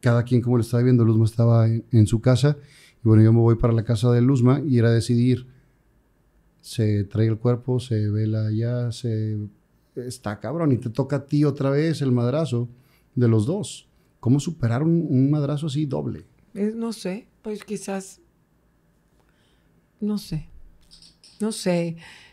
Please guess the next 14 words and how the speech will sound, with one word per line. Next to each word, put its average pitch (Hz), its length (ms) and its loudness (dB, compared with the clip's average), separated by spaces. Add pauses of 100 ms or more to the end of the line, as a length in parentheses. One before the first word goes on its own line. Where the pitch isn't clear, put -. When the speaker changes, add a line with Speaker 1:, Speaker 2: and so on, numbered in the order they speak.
(180)
Speaker 2:
ha 185 100 2
sido 220 600 4
bien 196 240 4
difícil. 208 840 -2 (760)
Al 202 140 2
mismo 214 280 0
tiempo, 262 600 0 (840)
lo 165 180 2
he 185 60 6
resignificado, 170 1160 -2
que 135 120 -10
le 123 100 -8
dicen, 117 400 -12
¿no? 220 260 -10